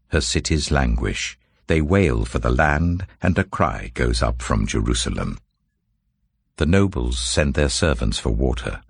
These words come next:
They go to the cisterns, but find no water. They return with their jars unfilled. Dismayed and despairing, they cover their heads.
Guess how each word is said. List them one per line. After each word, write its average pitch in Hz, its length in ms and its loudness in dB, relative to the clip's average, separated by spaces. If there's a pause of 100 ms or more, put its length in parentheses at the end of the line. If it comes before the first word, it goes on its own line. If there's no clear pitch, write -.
(420)
They 78 100 2
go 80 180 2
to 78 120 -2
the 80 140 2
cisterns, - 680 -2
but - 200 -4
find 69 400 2
no 73 200 4
water. 50 560 -6 (640)
They 78 120 4
return 76 600 2
with 82 140 0
their 85 140 2
jars 55 640 -2 (100)
unfilled. 53 800 0 (800)
Dismayed 92 500 2
and 82 140 2
despairing, 76 640 0
they 60 140 -2
cover 64 260 -2
their 52 200 -6
heads. - 580 -6